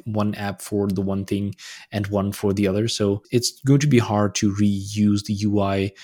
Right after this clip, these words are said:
for that, like, one-on-one. You might want to even consider, I guess, that you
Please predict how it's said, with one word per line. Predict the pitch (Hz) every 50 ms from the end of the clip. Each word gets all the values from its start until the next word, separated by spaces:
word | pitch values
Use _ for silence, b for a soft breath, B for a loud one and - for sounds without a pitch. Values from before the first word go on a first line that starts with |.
| B B B
for | - - 110 101
that, | 98 101 95 95 95 - -
like, | 101 98 - -
one-on-one. | 101 101 104 104 101 98 95 92 95 95 113 143 151 151 _ _ 135 127 120
You | - 107 110 _ _ _ -
might | 127 117 110 107 110 104 107 - -
want | - 104 101
to | 110 101
even | 101 98 101 107
consider, | 101 - 104 98 - 107 92 101 95 -
I | - 98
guess, | 92 95 104 95 95 - - - - - - -
that | 101 95 - - -
you | 98 98 98 95